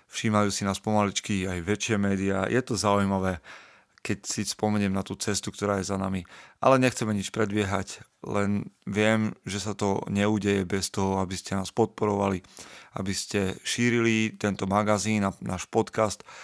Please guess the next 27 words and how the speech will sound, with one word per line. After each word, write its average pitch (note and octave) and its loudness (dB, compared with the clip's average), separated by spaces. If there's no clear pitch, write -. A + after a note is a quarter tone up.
A G#2 4
aj, F3+ 8
aj - 6
vďaka B2+ 2
vašej A#2 2
podpore, A2 2
ktorú G2+ -2
nám G2 -2
posielate G2+ -2
na G2 0
účet, G2+ 0
každé G2+ 2
jedno G2+ 0
euro G2 2
ceníme F#2+ 0
a - -2
môžeme F#2 -2
o B2+ 2
niečo A2+ -2
maličko G2 -2
vyrásť. - -4
Tak, - -4
mám B2+ 2
pre B3+ 6
vás E3+ 4
pár A#2+ 4
vecí, C3 0